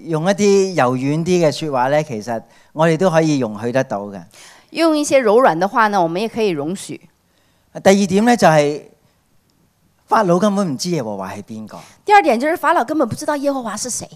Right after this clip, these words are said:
Speaker 1: 咁點解要叫以色列人放假去嚟到敬拜佢呢？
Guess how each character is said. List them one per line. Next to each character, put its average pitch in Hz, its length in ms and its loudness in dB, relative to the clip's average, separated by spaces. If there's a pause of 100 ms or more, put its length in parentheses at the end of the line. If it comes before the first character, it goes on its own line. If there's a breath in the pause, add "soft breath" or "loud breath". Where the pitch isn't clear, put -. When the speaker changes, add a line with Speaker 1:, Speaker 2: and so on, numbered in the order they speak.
(500)
Speaker 1:
咁 214 180 -4
點 220 140 2
解 226 80 6 (100)
要 170 120 2
叫 160 160 -2
以 156 120 -2
色 185 120 -2
列 156 160 0
人 113 120 -6
放 131 240 0
假 127 240 0
去 127 60 -6
嚟 120 220 -6
到 117 140 -8
敬 123 200 -8
拜 113 160 -8
佢 113 200 -12
呢？ 160 120 -14